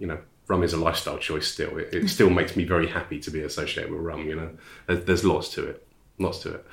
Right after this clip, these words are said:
So, um, yeah, so how do I, how, how do you work with people? How do you draw 'em in? Um, sometimes it's just conversations. I've done all kinds of random events over the years. I've done, like, from office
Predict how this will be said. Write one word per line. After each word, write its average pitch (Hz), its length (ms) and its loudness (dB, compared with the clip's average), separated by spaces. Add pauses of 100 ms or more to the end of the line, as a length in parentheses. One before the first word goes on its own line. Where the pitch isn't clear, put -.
(340)
So, 113 340 6
um, 110 220 6
yeah, 98 140 8
so 98 200 6
how 107 120 8
do 92 100 6
I, 90 140 8
how, 87 140 2
how 92 180 -2
do 85 100 -2
you 80 60 -2
work 82 160 0
with 80 120 -2
people? 82 240 -2
How 87 80 -2
do 80 140 -4
you - 140 -14 (240)
draw 87 180 6
'em 85 80 4
in? 82 300 0 (240)
Um, 98 380 6
sometimes 123 360 8
it's 95 120 2
just - 160 4
conversations. 95 680 4
I've 95 220 4
done 87 280 4
all 85 140 0
kinds 80 320 -2
of 78 100 -4
random 78 280 -2
events 80 320 -6
over 78 180 -4
the 80 80 -4
years. 82 240 0
I've 87 140 -6
done, 92 120 0
like, 87 200 -2
from 90 160 0
office - 420 -2